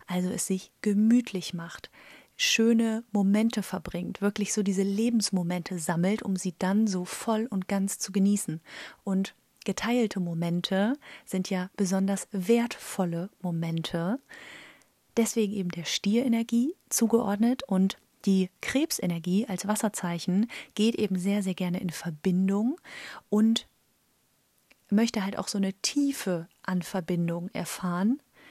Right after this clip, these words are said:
in dem Falle über gemeinsame Zeit. Also gib mir da sehr gerne mal, wenn du Stier oder Krebs betont bist, gerne ein Feedback, ob für dich Quality Time wichtig ist,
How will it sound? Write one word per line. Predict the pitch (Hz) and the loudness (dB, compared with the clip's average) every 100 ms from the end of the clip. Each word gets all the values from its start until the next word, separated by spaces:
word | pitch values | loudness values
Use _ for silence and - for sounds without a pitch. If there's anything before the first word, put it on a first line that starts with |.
| - - | -18 -4
in | 190 | 0
dem | 170 185 | 2 0
Falle | 202 220 226 | 0 2 2
über | - 190 185 196 208 262 _ _ _ | 2 2 2 2 0 -6 _ _ _
gemeinsame | - 202 185 180 175 185 185 196 226 | 2 4 4 0 -2 0 0 -2 -6
Zeit. | - - 180 147 - - _ _ - _ _ - _ - | -8 -6 -4 -4 -6 -16 _ _ -20 _ _ -20 _ -10
Also | 190 180 | -6 -4
gib | 180 - | -6 -4
mir | 214 | 0
da | 196 | 0
sehr | 190 220 247 | 0 -2 -2
gerne | 233 202 190 | -2 -2 0
mal, | 190 190 190 | 0 -2 -2
wenn | 202 | -2
du | 185 190 | -2 -4
Stier | - - 269 294 | -4 0 2 2
oder | 233 | -2
Krebs | - 220 - | 0 -2 -2
betont | - - 175 180 | -10 -6 -4 -2
bist, | 202 262 - - - - - | -2 -4 -8 -12 -12 -8 2
gerne | 220 | 4
ein | 240 | 4
Feedback, | - 226 - 214 | 2 -2 0 -4
ob | - | -4
für | - | -6
dich | 196 220 | -4 -4
Quality | - 202 208 - | -2 -2 -2 -4
Time | - 190 180 185 - | -8 -4 -4 -4 -4
wichtig | 165 185 - 269 254 | 0 0 0 -2 0
ist, | 294 440 - | -2 -2 -6